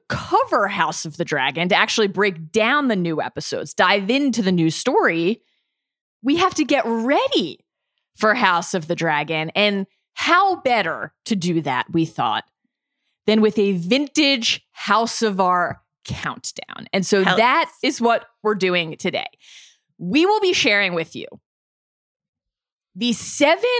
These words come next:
Speaker 1: most essential Game of Thrones moments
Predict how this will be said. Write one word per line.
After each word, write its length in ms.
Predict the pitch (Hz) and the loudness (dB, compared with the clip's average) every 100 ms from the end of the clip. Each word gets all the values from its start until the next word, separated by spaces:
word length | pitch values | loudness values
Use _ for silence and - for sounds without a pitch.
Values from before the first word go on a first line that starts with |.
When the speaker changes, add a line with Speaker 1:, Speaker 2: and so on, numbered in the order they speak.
| 453 - _ _ - | -2 -6 _ _ -8
Speaker 1:
most 520 | 185 220 285 415 - | 0 2 2 0 -2
essential 680 | 330 - 254 254 - 254 220 | -4 0 0 0 0 0 0
Game 440 | 196 175 233 277 | -2 0 0 2
of 100 | 294 | 0
Thrones 460 | - 277 254 247 208 | 0 0 0 0 0
moments 760 | 185 185 185 185 185 - - | 2 2 2 0 0 -2 -8